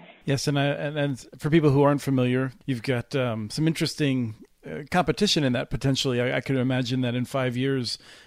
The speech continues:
you see between you, Loveland, Estes Park, and Fort Collins, um, you know, sort of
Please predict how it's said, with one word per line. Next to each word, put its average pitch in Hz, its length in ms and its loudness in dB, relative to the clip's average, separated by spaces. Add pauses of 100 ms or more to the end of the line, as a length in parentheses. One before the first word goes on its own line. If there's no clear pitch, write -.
you 131 100 0
see 135 280 0
between 123 420 -2
you, 131 380 2
Loveland, 123 580 -2
Estes 120 360 -8
Park, 131 340 -6
and 117 100 -10
Fort - 240 -10
Collins, 131 680 -4
um, 123 440 -6
you 139 80 -8
know, 123 60 -8
sort 143 200 -4
of 123 140 -8